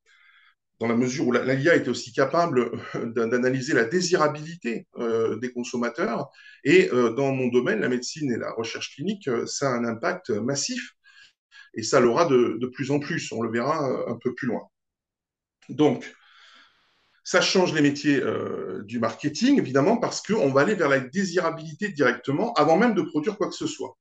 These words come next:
Et on est capable de faire des analyses prédictives. Donc, sur la, la supply chain, sur la chaîne d'approvisionnement, on a carrément inversé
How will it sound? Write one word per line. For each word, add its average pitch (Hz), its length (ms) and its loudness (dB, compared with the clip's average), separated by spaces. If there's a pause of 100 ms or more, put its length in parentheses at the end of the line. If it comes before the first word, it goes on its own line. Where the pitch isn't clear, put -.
(440)
Et 123 60 0
on 131 100 6
est 143 80 4
capable 170 320 4
de 147 60 -2
faire 170 180 0
des 139 160 -4
analyses 175 200 2
prédictives. 139 360 -6
Donc, 120 140 -6
sur 220 180 2
la, 180 240 4
la 131 100 2
supply 170 400 0
chain, 247 300 -4
sur 156 180 -2
la 131 60 2
chaîne 202 160 0
d'approvisionnement, 160 560 2
on 180 80 2
a 139 80 2
carrément 151 480 -2
inversé 175 680 0